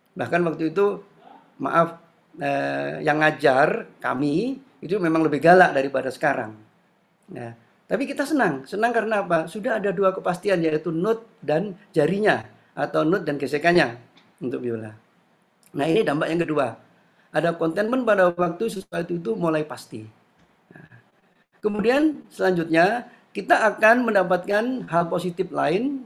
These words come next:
dengan bisa membaca, yaitu kita akan bisa mengeksplorasi apabila kita mau memainkan lagu yang lebih sulit. Hmm, misalnya tadi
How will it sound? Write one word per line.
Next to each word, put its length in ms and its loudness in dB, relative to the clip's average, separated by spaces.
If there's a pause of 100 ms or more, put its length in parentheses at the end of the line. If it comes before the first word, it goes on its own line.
(160)
dengan 400 -2
bisa 240 -6
membaca, 1500 -6 (480)
yaitu 320 -2
kita 240 0
akan 160 0
bisa 240 0
mengeksplorasi 960 -2 (320)
apabila 480 0
kita 240 -4
mau 160 -2
memainkan 720 -2
lagu 400 -2
yang 160 -2
lebih 160 -6
sulit. 400 -14 (640)
Hmm, 360 -18
misalnya 640 -2 (280)
tadi 180 -6